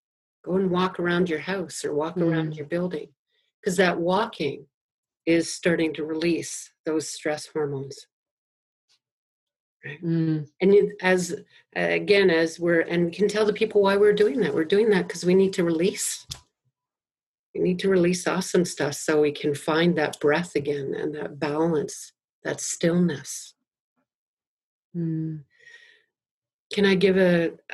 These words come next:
Speaker 1: a different perspective that I think you probably know, Celine, is, um,
Speaker 2: Absolutely.
Speaker 1: our world is kind of,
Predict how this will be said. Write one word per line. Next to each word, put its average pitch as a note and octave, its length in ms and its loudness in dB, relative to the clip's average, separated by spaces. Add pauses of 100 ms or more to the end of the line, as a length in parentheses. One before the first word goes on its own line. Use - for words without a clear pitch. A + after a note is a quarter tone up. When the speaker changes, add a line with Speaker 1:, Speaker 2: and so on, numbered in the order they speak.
(100)
Speaker 1:
a F3+ 100 -4
different G3+ 560 2
perspective F3+ 800 -2
that D3+ 180 -4
I E3 80 -2
think E3+ 300 2
you G3 100 0
probably D3+ 440 2
know, C#3+ 200 2
Celine, C#3+ 520 0 (1000)
is, D#3+ 360 0
um, D#3+ 440 2 (800)
Speaker 2:
Absolutely. F#3 600 0 (360)
Speaker 1:
our A3 220 6
world F3+ 680 4 (380)
is F3 480 4
kind F3 380 4
of, E3 160 0